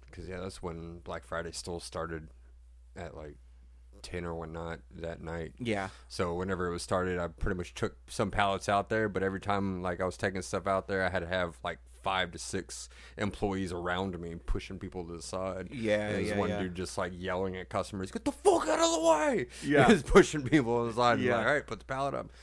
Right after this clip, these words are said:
Speaker 1: All right, I'm clocking the fuck out."
Speaker 2: Yeah, yeah, yeah, yeah,
Speaker 1: And then,
Speaker 2: yeah.
Speaker 1: yeah, worked at Academy for a couple years, same fucking shit. And then everybody all
Speaker 2: Dude.
Speaker 1: about their fucking guns. And
Speaker 2: It's, yeah, it's bad. I would, like, me and my friends joke that nothing will make somebody a socialist more than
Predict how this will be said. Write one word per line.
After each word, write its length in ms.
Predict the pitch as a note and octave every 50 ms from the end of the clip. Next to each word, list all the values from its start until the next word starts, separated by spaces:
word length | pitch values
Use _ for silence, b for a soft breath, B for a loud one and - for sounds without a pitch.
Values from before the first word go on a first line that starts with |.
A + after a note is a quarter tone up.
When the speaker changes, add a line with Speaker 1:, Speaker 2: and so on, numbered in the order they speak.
| B B B
Speaker 1:
All 60 | G#2+
right, 40 | G#2+
I'm 120 | G#2+ G#2 G2+
clocking 260 | - A2+ G#2+ G#2 G#2+
the 80 | G2+
fuck 160 | - A2 G#2 G2+
out." 240 | G2+ G2 G2 - - -
Speaker 2:
Yeah, 220 | C#3 C#3 C3 A#2+
yeah, 200 | A#2+ A#2+ B2 A#2+
yeah, 220 | A#2 A#2 A#2 A2+ A2+
yeah, 140 | A2+ A2+ A2
Speaker 1:
And 100 | G#2 G#2+
then, 140 | A2 A2+
Speaker 2:
yeah. 80 | A2 G2+ F#2+ F#2+
Speaker 1:
yeah, 40 | F#2
worked 260 | F2+ G2+ F#2+ - -
at 200 | F#2+ F#2 E2+ -
Academy 440 | - - - A2 G2+ G2 F#2+ F#2 F2+
for 160 | - - G2+
a 20 |
couple 220 | - G#2+ F#2+ G2 G2+
years, 240 | G2+ G2 G2 F#2 -
same 200 | - F#2+ F#2 F2+
fucking 280 | - F#2 - - F#2+ -
shit. 300 | - - G#2+ G2+ F2 - - - -
And 140 | G2+ G2 F#2
then 100 | F2+ F#2
everybody 340 | F#2+ F#2 F2 F#2 F#2 F2+ F#2+
all 100 | A2 A#2+
Speaker 2:
Dude. 80 | A2+
Speaker 1:
about 160 | F#2 F#2+ F2+ -
their 80 | F2
fucking 280 | - - F#2+ F2+ F2 E2
guns. 600 | E2 F2+ F#2 F#2+ G2 G2 F#2 F#2+ F#2+ F#2+ F#2 -
And 60 | A2 A#2+
Speaker 2:
It's, 260 | B2+ B2+ - - -
yeah, 280 | A2 A2 A#2 B2 A2+ - - A#2
it's 180 | C3+ - -
bad. 240 | - B2 A#2+ C3 - -
I 100 | A#2 B2+
would, 240 | D3 D3 D3 - - - -
like, 420 | A2+ A2+ A#2 A2+ - - - -
me 140 | A#2+ A#2 C#3+ D#3
and 60 | D3+
my 120 | C#3+ A#2+
friends 340 | - - B2+ A#2 A2+ A2 -
joke 300 | - - A2 G#2+ G#2 -
that 160 | - A2 - A2
nothing 320 | G#2+ G#2 - A2+ G#2+ G#2
will 440 | G#2+ G#2+ G2+ G2+ G2 G2 A2 - - - - - -
make 300 | A#2 G#2+ G#2 G#2 - -
somebody 340 | - - G#2+ G2+ G#2 G2+ G2+
a 60 | G2
socialist 800 | - - A2 G2 F#2 - - G2 G2 F#2+ - - - - - - -
more 380 | B2 G#2 G2+ G2+ F#2+ F#2 G2 F#2+
than 420 | - G2 F#2+ F#2+ F#2+ F#2 F#2 F#2+